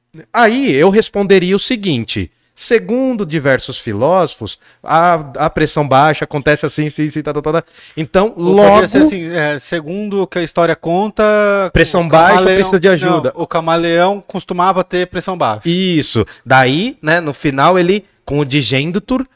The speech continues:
Speaker 1: ele fala assim, "Deve ser isso." Aí ele vem com a tese.
Speaker 2: Crava.
Speaker 1: Crava. Ele fala, "Não, é, são namorados."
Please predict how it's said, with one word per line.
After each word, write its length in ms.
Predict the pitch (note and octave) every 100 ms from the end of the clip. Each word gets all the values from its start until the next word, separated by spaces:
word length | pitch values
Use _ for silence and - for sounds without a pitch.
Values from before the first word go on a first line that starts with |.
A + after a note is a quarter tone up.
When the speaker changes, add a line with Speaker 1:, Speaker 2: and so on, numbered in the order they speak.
| _ -
Speaker 1:
ele 160 | A#2+
fala 260 | - B2 B2+
assim, 340 | - A2 F#2 - _ - _ _ -
"Deve 240 | B2 A#2+
ser 240 | - B2 G#2
isso." 360 | E2 - - _ _ _ _ -
Aí 240 | F2+ F2+
ele 160 | F#2+ G#2
vem 280 | G2 G2+
com 200 | G#2+ A#2
a 60 | A#2
tese. 540 | - A2+ F2 D#2 D#2+
Speaker 2:
Crava. 500 | D2+ C3+ B2 A2 - - -
Speaker 1:
Crava. 440 | A2+ F#2 D#2+ E2
Ele 100 | E2+
fala, 280 | F#2 F2+ F2
"Não, 300 | G#2+ B2 E2+ F2
é, 340 | F#2 F2 -
são 200 | - B2+
namorados." 680 | A2 A2+ G#2+ F2 D#2 - -